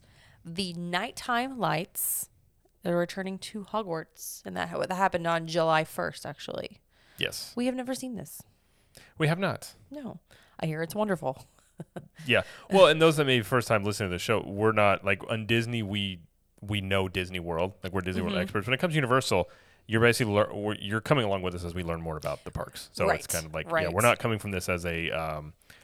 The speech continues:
Speaker 2: you know, we've been here hundreds of times, expert level. It's
Speaker 1: Mm-hmm.
Speaker 2: been, we've, we've been much more in the past year than we have in a long time, but
Speaker 1: Yeah.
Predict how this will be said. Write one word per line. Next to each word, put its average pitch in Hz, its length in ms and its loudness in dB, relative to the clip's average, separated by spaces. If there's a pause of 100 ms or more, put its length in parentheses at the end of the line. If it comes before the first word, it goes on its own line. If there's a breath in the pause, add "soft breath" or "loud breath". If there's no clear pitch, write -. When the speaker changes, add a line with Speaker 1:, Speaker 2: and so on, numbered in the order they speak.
(300 loud breath)
Speaker 2:
you 95 120 -4
know, 87 100 2
we've 90 240 -2
been 98 180 2
here 85 200 -2
hundreds 85 260 -6
of 85 80 -8
times, 85 380 -6
expert - 440 -4 (280)
level. 95 440 -2
It's 95 160 -8
Speaker 1:
Mm-hmm. 85 80 -12
Speaker 2:
been, 95 180 -4
we've, 87 260 -8 (180)
we've 196 160 2
been 262 140 2
much 104 240 2
more 98 140 4
in 87 40 0
the 82 80 -8
past 85 300 -2 (120)
year 90 400 -6
than 82 120 -8
we 82 80 -6
have 85 320 -8 (120)
in - 60 -12
a 85 60 -6
long 80 160 -8
time, - 240 -12 (140)
but - 180 -8 (120)
Speaker 1:
Yeah. 175 280 -2